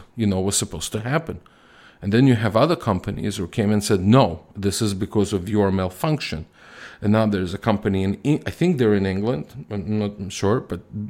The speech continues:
they're being investigated for, 'cause they made, like, hundreds of millions of dollars that day, right?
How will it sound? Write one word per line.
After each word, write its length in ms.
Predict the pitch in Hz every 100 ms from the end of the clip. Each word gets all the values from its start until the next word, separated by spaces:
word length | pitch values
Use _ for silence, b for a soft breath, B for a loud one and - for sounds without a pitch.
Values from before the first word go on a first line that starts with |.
| -
they're 220 | 101 117
being 260 | 107 110 107
investigated 800 | 98 98 - 104 101 101 101 -
for, 400 | 98 92 90 85 B B B B
'cause 140 | 101
they 100 | 104
made, 220 | 98 110
like, 180 | 92 92
hundreds 500 | - - 113 117 113
of 120 | 107
millions 420 | 107 92 101 95 101
of 100 | 98
dollars 400 | 110 110 98 -
that 180 | 85
day, 180 | - 67
right? 380 | - 120 104 107